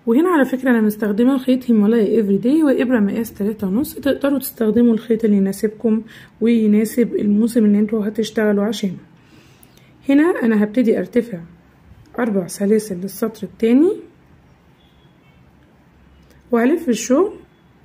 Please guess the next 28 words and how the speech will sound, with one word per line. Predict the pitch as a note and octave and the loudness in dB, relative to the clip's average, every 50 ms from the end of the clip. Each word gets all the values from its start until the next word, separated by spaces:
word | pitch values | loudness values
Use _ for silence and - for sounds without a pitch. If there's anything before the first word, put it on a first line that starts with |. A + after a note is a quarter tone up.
| _ _ _ _ _ _ _ _ _ _ _ - _ _ _ _ _ _ _ _ - | _ _ _ _ _ _ _ _ _ _ _ -20 _ _ _ _ _ _ _ _ -4
وأول | A3+ C4 E4 G#4 F#4+ D4+ B3 | -2 0 2 2 4 4 4
غرزة | A#3 C#4 C#4 A3+ A#3+ | 2 2 2 2 0
دي | G3+ G#3+ B3 | 2 2 2
مش | C4 B3+ - - | 2 2 0 -2
هتتحسب | G#3+ G3+ G3 - - B3+ B3+ E4 F4+ F4+ E4+ | -6 -8 -8 -4 -4 -4 0 0 0 0 0
لأن | B3 G#3 G3+ G3 G3+ | 0 2 2 4 2
احنا | A3 G#3 - B3+ | 2 0 -2 -4
ارتفعنا | - - A3 G#3 - A#3+ A#3 G#3+ | -4 -4 -6 -4 -2 -2 0 0
عليها | G3 F#3+ G#3 A3+ F#3+ F#3 F#3 | 0 2 0 0 0 -2 -6
الأربع | F#3 F3+ F3 F3 G3+ - - A3 G3 G#3 F3+ | -6 -6 -8 -8 -10 -8 -6 -4 -2 -4 -4
سلاسل. | E3 - - F#3 G3 A#3 A3+ D#4+ F4+ F#4+ F#4+ - - - - - - - | -6 -6 -4 -2 -2 -2 0 0 -2 -2 -2 -6 -18 -20 -20 -20 -20 -14
الأربع | - - - G3 G#3 F3+ | -8 -6 -4 -4 -4 -4
سلاسل | E3+ - - F#3 G3 A3+ A3+ A#3 F4 F#4+ F#4+ - - - - - - - - | -6 -6 -4 -2 -2 0 0 0 0 -2 -2 -6 -18 -20 -20 -20 -20 -10 -6
هعد | A3+ A3+ B3+ C#4+ A#3+ G3+ A3+ | -4 -2 0 0 0 2 2
واحد، | A3 B3+ D4+ D#4 D#4+ D#4+ A#3+ - | 2 2 2 0 -2 -4 -4 -4
اتنين، | - - - - A#3 A3+ G#3 F#3+ F3+ F3+ - - - | -4 -6 0 2 2 2 2 2 0 -4 -8 -12 -6
تلاتة، | - G#3+ G#3 A3 C4 C#4+ - F4+ G4 G#4+ G#4+ - - - - _ - | -2 0 2 2 2 2 2 2 0 0 0 -6 -18 -20 -20 _ -4
ورابع | - A#3+ B3+ D4 D#4+ F4 D4 D4+ C#4+ B3 | -2 0 2 4 2 2 4 2 2 2
غرزة | G#3 A#3+ C4 C4 A3 C4 C4 C4+ C4 - - _ _ _ - | 2 2 2 2 2 0 0 0 -4 -10 -20 _ _ _ -2
دي | G3+ B3+ | 2 2
اللي | C4 B3 A#3+ | 4 4 4
هنشتغل | G#3 G#3 G3+ G3 - - A3 G#3+ A3 A#3+ A#3 | 4 2 2 0 0 -2 -2 0 0 -2 -2
فيها. | A#3 - F3+ D#3 - - _ _ _ _ _ _ _ _ _ _ _ _ _ - - - B3+ | -4 -8 -12 -12 -12 -20 _ _ _ _ _ _ _ _ _ _ _ _ _ -20 -10 -6 -4
هاخد | C4+ C4 - A3+ E3+ F#3 | -4 -2 -2 -4 -2 0
لفة، | G3+ A#3+ B3 - - - F4 A4 C5 - - - _ _ _ _ - - | -2 -2 -2 -4 -2 0 0 0 0 -4 -10 -20 _ _ _ _ -2 0
واحد، | A#3+ A#3+ G#3+ G3+ - - F#3 E3+ | 0 0 0 -2 -6 -8 -8 -6
اتنين، | G3 G3 - A3+ A3 G#3+ G3+ F3+ F3+ F3+ | -6 -6 -4 -2 0 0 0 0 -2 -6
تلاتة، | - G3+ G3 G3+ A3+ A3+ G#3+ - F#3 | -4 -2 0 2 2 0 0 -2 -6